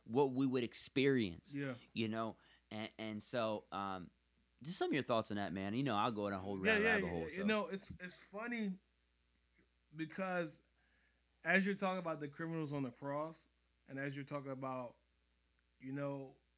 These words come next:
Speaker 2: like, the, the selfishness or the impulse to be selfish,
Speaker 1: Mm-hmm.
Speaker 2: like, one of the thoughts that came to my head and one of the stories that came to my head,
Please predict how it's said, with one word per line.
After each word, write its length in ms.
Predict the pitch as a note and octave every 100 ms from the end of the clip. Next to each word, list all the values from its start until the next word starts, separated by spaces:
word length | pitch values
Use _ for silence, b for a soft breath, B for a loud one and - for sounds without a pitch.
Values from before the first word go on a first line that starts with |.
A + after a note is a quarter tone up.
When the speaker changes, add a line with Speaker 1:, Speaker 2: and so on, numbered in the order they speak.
| _ -
Speaker 2:
like, 160 | C3 A#2 _ _ _ _ _
the, 180 | D#3+ E3 G3+ F#3+
the 80 | D3+
selfishness 840 | - D3+ D#3 D#3+ D#3 E3 E3+ - - _
or 140 | C#3+ C#3+
the 100 | C3
impulse 440 | C#3+ D#3 D#3+ D#3 D3+ C#3+
to 60 |
be 240 | B2+ C#3 D3+
selfish, 540 | E3 E3 D#3 E3+ D#3+ - _ _ -
Speaker 1:
Mm-hmm. 120 | G#2+
Speaker 2:
like, 240 | C#3 C#3 - _ _ _ _ _ _ _
one 160 | D#3 F#3
of 80 |
the 60 | F3+
thoughts 300 | D3+ F3 D3+
that 180 | D3 C3+
came 340 | D#3 D3+ D3+
to 140 | C3+ D3+
my 240 | B2+ A#2+ A#2+
head 420 | D#3+ A3 F#3+ D3 - D3
and 80 |
one 140 | C3+ C#3+
of 40 |
the 60 | B2+
stories 360 | - G#3 G#3+
that 120 | E3+ C#3+
came 100 | C#3+
to 60 |
my 80 | C3
head, 300 | B2 B2